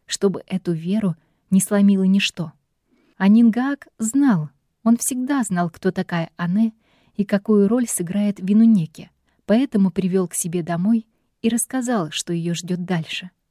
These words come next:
Поэтому Апицуак сразу увидел в ней возможность убежать из своей жизни. Он с самого начала знал, что она пришла из прошлого. Они все знали, именно потому что Анне,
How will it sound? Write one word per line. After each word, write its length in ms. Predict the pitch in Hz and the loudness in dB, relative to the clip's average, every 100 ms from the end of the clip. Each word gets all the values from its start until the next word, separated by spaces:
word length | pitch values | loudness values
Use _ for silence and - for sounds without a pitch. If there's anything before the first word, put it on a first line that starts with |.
| _ _ _ | _ _ _
Поэтому 600 | 208 262 285 208 185 175 - | -2 -2 -2 -2 -2 -2 -10
Апицуак 720 | 180 180 - 233 247 240 _ | -10 -10 -8 -4 -4 -6 _
сразу 580 | - - 214 262 208 190 - | -14 -6 -2 -2 -2 -4 -2
увидел 380 | 180 190 185 | -2 0 -2
в 80 | 170 | 0
ней 180 | 185 170 | 0 0
возможность 800 | 175 165 185 240 220 180 - - _ _ | -2 -2 0 0 0 -2 -2 -12 _ _
убежать 480 | - 208 226 277 277 - | 0 2 2 0 -6 -8
из 120 | 240 | -8
своей 260 | 240 254 | -4 -2
жизни. 480 | 247 233 175 160 160 _ _ _ _ _ _ | -2 0 0 -2 -10 _ _ _ _ _ _
Он 140 | 285 | 0
с 60 | 285 | 0
самого 320 | 277 277 262 | 2 2 4
начала 520 | 262 269 - 294 247 | 4 4 0 0 0
знал, 340 | 165 180 175 147 _ | 0 -2 -2 -6 _
что 240 | - - 190 | -10 -2 0
она 160 | 185 | 0
пришла 420 | 175 175 - 196 202 | -2 -4 -2 -2 -2
из 240 | - - | -4 -8
прошлого. 580 | - 220 165 170 165 - _ _ _ _ | -2 -2 -2 -8 -10 -14 _ _ _ _
Они 280 | 214 233 247 | 4 4 4
все 300 | - 294 240 | -2 -2 0
знали, 480 | 180 233 190 165 _ _ _ _ - | 2 2 2 -4 _ _ _ _ 2
именно 300 | 214 208 202 | 6 6 4
потому 360 | 208 202 220 | 0 2 2
что 260 | 226 - - | 2 -6 -8
Анне, 380 | 180 185 196 233 | -2 0 2 0